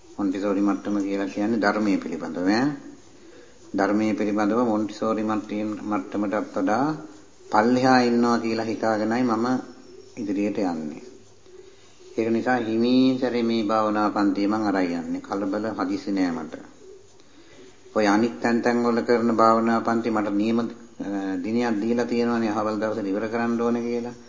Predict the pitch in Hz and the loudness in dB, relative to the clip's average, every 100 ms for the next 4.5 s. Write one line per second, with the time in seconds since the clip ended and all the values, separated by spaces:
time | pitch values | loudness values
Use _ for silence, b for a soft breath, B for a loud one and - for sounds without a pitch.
0 | B B B - 113 110 117 101 107 113 | B B B -10 -4 0 0 0 2 2
1 | 123 127 127 120 127 110 104 98 90 90 | 4 4 4 4 2 2 2 2 0 -2
2 | 82 80 - - 107 107 117 117 117 117 | -6 -6 -10 -12 -6 -2 0 0 0 -2
3 | 117 113 123 117 110 101 98 104 98 - | -4 -4 -2 -2 -4 -4 -4 -4 -4 0
4 | 120 98 120 123 | 0 0 -2 -4